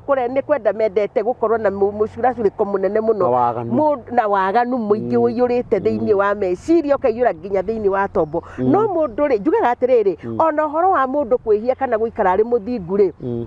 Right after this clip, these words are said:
Speaker 1: nĩ kũbindi mũndũ akoragwo abindĩte meciria make na maũndũ marĩa mega kana maũndũ marĩa moru.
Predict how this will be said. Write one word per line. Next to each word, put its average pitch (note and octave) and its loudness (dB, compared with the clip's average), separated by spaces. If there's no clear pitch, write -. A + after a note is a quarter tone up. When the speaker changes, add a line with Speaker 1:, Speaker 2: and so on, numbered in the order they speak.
Speaker 1:
nĩ C#4+ 2
kũbindi C#4+ -2
mũndũ B3+ 2
akoragwo A#3+ 2
abindĩte A3 -2
meciria G3+ 0
make F3+ -2
na A3 -2
maũndũ F3 0
marĩa F3+ 2
mega G3+ 0
kana F3+ 0
maũndũ G3 0
marĩa F3+ 0
moru. F3 0